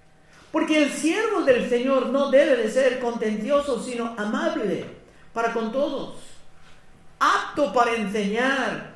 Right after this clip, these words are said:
sufrido, que con mansedumbre corrige a los que se oponen, por si quizás Dios les concede que se arrepientan para conocer la verdad".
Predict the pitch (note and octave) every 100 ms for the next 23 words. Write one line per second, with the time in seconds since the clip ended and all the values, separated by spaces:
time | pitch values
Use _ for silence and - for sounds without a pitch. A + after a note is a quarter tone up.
0 | - A#3+ - G3+ C#4+ F4 C4 F3 - -
1 | - - - - _ - - D4 C#4+ C#4+
2 | C#4+ C#4+ C4+ C#4 C4 D#4+ D#4 C#4+ A#3 G#3+
3 | A3 D4+ F4 C#4 A#3 - G#3 G#3 A3+ A#3+
4 | A#3+ G#3+ G3 - A3+ F#3+ F#3+ B3 C4+ B3+
5 | G#3+ F#3 - - - - - - - B3
6 | A#3+ - C4 - A#3 G#3 D#4+ E4 D4+ -
7 | - - _ _ - G3 F#3 C4 B3+ B3
8 | A#3+ - G3 F#3 F#3 F3+ - A3 G#3+ A3
9 | G#3 G#3 - - - - - A#3 A#3+ G#3+
10 | G3 - C4 C#4 C4+ C4+ B3+ A#3 A#3 -
11 | - G#3+ G#3 G#3 G3 F#3+ G#3 G3 F3 D#3+
12 | D3+ D3 C3+ -